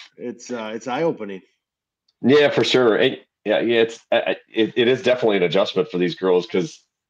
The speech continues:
Speaker 2: I mean, I, like, from Amelia's perspective too, there's, there's definitely adjustments when you're, you're one of the younger kids, and before you're just one of the ki-,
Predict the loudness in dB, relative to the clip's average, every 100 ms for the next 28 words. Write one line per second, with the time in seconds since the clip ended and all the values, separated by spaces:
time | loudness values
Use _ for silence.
0 | _ _ -8 -4 -2 0 -2 0 -2 0
1 | -2 -2 2 2 2 0 -2 -6 0 -2
2 | 0 -4 0 2 2 0 -4 -4 -4 0
3 | -2 0 0 0 0 -2 -2 -6 -4 -4
4 | -2 -2 -4 _ _ _ -4 -2 2 0
5 | 0 0 0 0 -4 -2 -2 -2 -2 -2
6 | -4 0 0 2 2 0 -2 -6 -2 -2
7 | 0 -2 -4